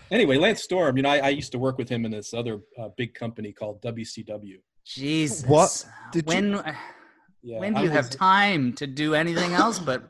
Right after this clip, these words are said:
Speaker 1: <clears throat> Yeah, I
Speaker 2: work
Speaker 1: went
Speaker 2: at all
Speaker 1: down
Speaker 2: these big companies?
Speaker 1: Before I went to New York, I was, uh, big in Atlanta.
Speaker 2: Joe, did you know we were talking to somebody who's had such a prestigious background?
Speaker 3: I know now.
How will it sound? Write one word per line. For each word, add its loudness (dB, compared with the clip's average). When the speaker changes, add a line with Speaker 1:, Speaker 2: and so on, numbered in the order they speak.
Speaker 1:
<clears throat> -2
Yeah, 6
I 10
Speaker 2:
work 10
Speaker 1:
went 6
Speaker 2:
at 6
all 10
Speaker 1:
down 8
Speaker 2:
these 2
big 2
companies? 2
Speaker 1:
Before 6
I 8
went 4
to 2
New 4
York, 4
I -2
was, -10
uh, -6
big -4
in -4
Atlanta. -8
Speaker 2:
Joe, 2
did -4
you -4
know -2
we 0
were -2
talking 2
to -2
somebody 0
who's -4
had -6
such -2
a -6
prestigious -2
background? -2
Speaker 3:
I -14
know -12
now. -8